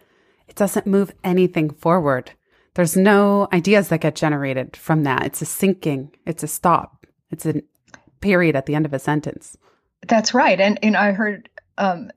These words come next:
Speaker 2: Mario Cuomo say the other morning on the news that he's talking to a, a man who was totally in panic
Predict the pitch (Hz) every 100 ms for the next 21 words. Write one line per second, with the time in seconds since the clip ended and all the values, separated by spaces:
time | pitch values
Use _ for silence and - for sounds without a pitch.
0 | _ - _ _ _ _ 208 202 196 185
1 | - 233 240 180 - 175 170 170 170 175
2 | 170 180 175 156 151 160 175 220 208 170
3 | - 180 165 - _ 170 175 - 185 180
4 | 170 - 170 160 - 175 165 170 175 170
5 | 165 170 - - - 262 247 180 156 -
6 | 208 233 208 151 -